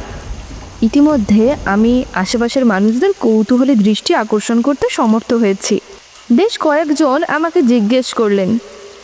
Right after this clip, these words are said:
"কি হয়েছে? এখানে দাঁড়িয়ে দাঁড়িয়ে ভিজছেন কেন?" আমি তাদের সবাইকে বলেছি, "আমাকে নিয়ে মাথা ঘামাবেন না, আমি একজন পাগল মানুষ।" মেয়েটির বাড়ি থেকেই হয়তো টেলিফোন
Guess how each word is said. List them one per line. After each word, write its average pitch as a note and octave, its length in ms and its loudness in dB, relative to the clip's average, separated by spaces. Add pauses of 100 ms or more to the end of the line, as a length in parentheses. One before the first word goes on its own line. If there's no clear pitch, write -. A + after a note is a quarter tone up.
(380)
"কি E4 220 4
হয়েছে? F#4 440 0 (960)
এখানে F#4 240 -2
দাঁড়িয়ে D4+ 360 0
দাঁড়িয়ে F4+ 260 0
ভিজছেন D4 540 2
কেন?" F#4+ 200 0 (680)
আমি G#3 240 2
তাদের G3+ 200 0
সবাইকে G#3 520 -2
বলেছি, A3 680 0 (380)
"আমাকে D4+ 420 0
নিয়ে F4+ 140 2
মাথা E4+ 320 0
ঘামাবেন D#4 540 0
না, G3+ 280 0 (300)
আমি A#3+ 280 2
একজন B3 420 0 (100)
পাগল A#3+ 480 0
মানুষ।" F#3+ 640 -2 (800)
মেয়েটির G#3+ 440 0
বাড়ি G#3 320 2
থেকেই A#3 440 0
হয়তো A3+ 420 0
টেলিফোন A3+ 500 0